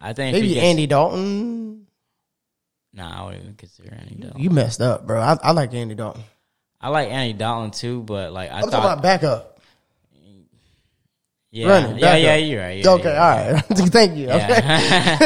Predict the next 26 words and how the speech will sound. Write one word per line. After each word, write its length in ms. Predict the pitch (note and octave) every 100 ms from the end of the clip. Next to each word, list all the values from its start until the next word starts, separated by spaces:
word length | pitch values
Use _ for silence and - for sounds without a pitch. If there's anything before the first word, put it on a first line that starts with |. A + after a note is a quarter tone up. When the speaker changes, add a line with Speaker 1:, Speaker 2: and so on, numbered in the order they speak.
| C#4+ -
Speaker 2:
Okay. 320 | B3 - G#3+ F#3+
Speaker 1:
<laughs> 40 |
But 300 | F#3+ E3+ D#3+
I, 260 | D3+ D#3+ D#3
I'm 120 | D#3
saying, 320 | D#3 E3+ C#3+
though, 160 | B2 A#2+ A#2+
if, 60 | A#2+
if 200 | A#2 B2
Ryan 260 | D3 D3+
Fitzpatrick 680 | C#3+ B2+ - B2+ B2 A#2+ G#2+
gets 240 | A2 A2
a, 340 | G#2 G2+ D#2+ G2+
uh, 420 | G2+ G2+ F#2+ E2 - _ _ -
offered 380 | G#2 G2 G#2
a 40 | F#2+
starting 460 | - G2 G2 F#2
job, 540 | F#2 F2+ F2+ F2+ - _ _
then 320 | G2+ F#2+ F#2+
he 120 | G2+
needs 220 | G2 F2
to 80 | F2
go 160 | F2 F2
and 160 | F#2
take 240 | - F2 -
it. 220 | G1+